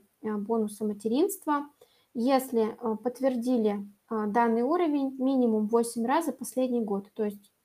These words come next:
если вы выполнили полторы тысячи баллов, минимум восемь каталогов за предыдущий год. А,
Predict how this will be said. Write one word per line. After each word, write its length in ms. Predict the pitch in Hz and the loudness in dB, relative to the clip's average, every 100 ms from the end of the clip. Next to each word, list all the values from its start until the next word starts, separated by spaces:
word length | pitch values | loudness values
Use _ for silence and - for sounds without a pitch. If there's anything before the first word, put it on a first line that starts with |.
| _ | _
если 340 | 247 233 233 214 | 2 2 0 -2
вы 340 | 208 202 202 _ _ _ | 0 0 -2 _ _ _
выполнили 680 | 233 247 233 220 208 202 202 _ _ _ | 0 2 2 0 0 -2 -4 _ _ _
полторы 340 | 240 240 240 | -2 0 0
тысячи 420 | 240 214 214 - 208 | 0 -2 -6 -8 -2
баллов, 380 | 233 339 330 320 _ _ - | 2 4 2 -2 _ _ -2
минимум 480 | 254 262 226 220 214 | 2 4 4 2 2
восемь 380 | 226 226 214 | 2 2 -2
каталогов 600 | 208 214 208 247 339 294 - - _ _ | -6 -4 0 2 2 0 -4 -14 _ _
за 380 | - 214 254 311 311 - - | -6 0 4 4 0 -8 -6
предыдущий 600 | 233 233 208 247 - 226 | -2 -2 -2 -2 -4 -2
год. 300 | 208 190 - _ _ _ _ _ _ _ _ - - _ _ | -2 -4 -10 _ _ _ _ _ _ _ _ -20 -20 _ _
А, 640 | - 226 220 214 208 208 | -4 0 2 2 0 -2